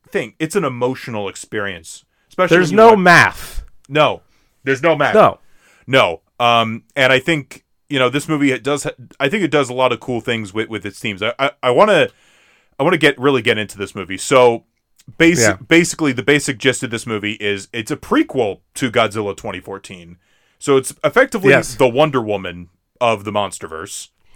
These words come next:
Speaker 2: And it kinda, like, even just the color palette makes it feel like the Wonder Woman.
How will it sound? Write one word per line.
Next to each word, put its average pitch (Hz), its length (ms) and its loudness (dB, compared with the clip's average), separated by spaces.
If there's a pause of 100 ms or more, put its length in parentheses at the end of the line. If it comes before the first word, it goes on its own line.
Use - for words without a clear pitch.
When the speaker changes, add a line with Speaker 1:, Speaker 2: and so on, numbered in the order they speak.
(120)
Speaker 2:
And 175 120 8
it 240 200 4
kinda, 233 300 4
like, 160 180 2
even 202 220 0
just 185 180 -4
the - 80 -6
color 110 320 -2
palette 104 380 -2
makes 104 220 -8
it - 80 -10
feel 107 160 -2
like 101 160 -2
the 107 80 -4
Wonder 104 260 -4
Woman. 101 340 -6